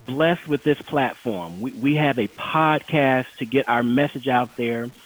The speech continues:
on our personal brands, as well as to shine light on the, the Bureau of Dominant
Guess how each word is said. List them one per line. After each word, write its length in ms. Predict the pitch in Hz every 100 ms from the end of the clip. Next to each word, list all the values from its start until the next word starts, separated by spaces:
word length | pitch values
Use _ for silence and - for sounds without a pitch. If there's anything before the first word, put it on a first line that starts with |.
| - - -
on 340 | 123 120 117 -
our 160 | 101
personal 560 | - - 147 - 160 160
brands, 600 | 151 156 156 156 175 175 - - - -
as 240 | 127 123
well 240 | 127 127 123
as 160 | 120 -
to 100 | 123
shine 480 | - 139 127 117
light 320 | 117 123 139 - -
on 440 | 127 123 117 117 123 - - - - 113
the, 300 | 123 113 107 -
the 80 |
Bureau 640 | 110 107 147 156 139 131 139
of 180 | 131 117
Dominant 380 | 131 120 127